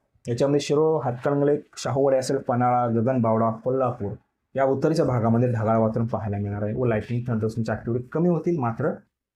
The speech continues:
काही ठिकाणी तुरळक स्वरूपाचा पाऊस त्या ठिकाणी पाहायला मिळेल. हाही पाऊस जर पाहिला तर विखुरलेल्या स्वरूपाचाच त्या ठिकाणी पाहायला मिळेल.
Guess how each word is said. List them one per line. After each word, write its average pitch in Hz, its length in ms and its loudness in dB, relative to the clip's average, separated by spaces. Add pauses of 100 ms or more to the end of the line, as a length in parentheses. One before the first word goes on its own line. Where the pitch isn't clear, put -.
(360)
काही 139 180 -2
ठिकाणी 127 320 -4
तुरळक 147 500 -2
स्वरूपाचा 120 520 -4
पाऊस 110 360 -2
त्या 107 100 -8
ठिकाणी 113 320 -8
पाहायला 107 320 -6
मिळेल. 107 240 -10
हाही 156 220 -2
पाऊस 156 260 -2
जर 151 120 -2
पाहिला 151 320 -4 (420)
तर 127 160 -2 (560)
विखुरलेल्या 143 640 -2
स्वरूपाचाच 131 720 -4
त्या 110 120 -2
ठिकाणी 110 300 -6
पाहायला 147 360 -2
मिळेल. 104 260 -2